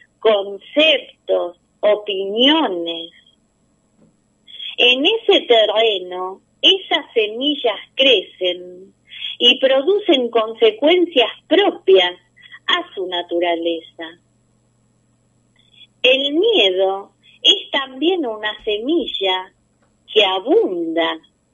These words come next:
en ese terreno. Prepara el terreno de tu mente para que solo puedan crecer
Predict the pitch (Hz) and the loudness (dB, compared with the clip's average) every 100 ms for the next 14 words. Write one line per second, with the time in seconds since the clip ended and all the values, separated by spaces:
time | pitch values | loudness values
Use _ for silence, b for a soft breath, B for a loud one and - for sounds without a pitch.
0 | _ - 202 202 196 - 185 175 175 170 | _ 0 0 2 -2 0 0 0 -2 0
1 | 170 165 165 165 170 _ _ _ _ _ | 2 0 -2 -8 -10 _ _ _ _ _
2 | _ _ _ _ _ _ _ _ _ _ | _ _ _ _ _ _ _ _ _ _
3 | _ _ _ _ B B _ - 185 - | _ _ _ _ B B _ -2 0 -2
4 | - 440 240 208 196 185 214 208 220 208 | -2 0 2 0 0 0 2 4 2 0
5 | 185 180 180 185 208 - 202 - 196 202 | -2 -6 -8 -10 -10 0 0 2 -2 0
6 | 247 220 165 165 165 180 180 - _ _ | 0 0 -4 -4 0 0 -2 -12 _ _
7 | _ _ B B - 233 240 240 262 247 | _ _ B B -6 -2 -2 -2 -4 -4
8 | - 370 311 214 214 247 262 240 214 214 | -2 2 4 2 4 4 4 2 -2 -2
9 | 202 208 - 269 226 170 165 | 0 -2 -2 0 2 2 -4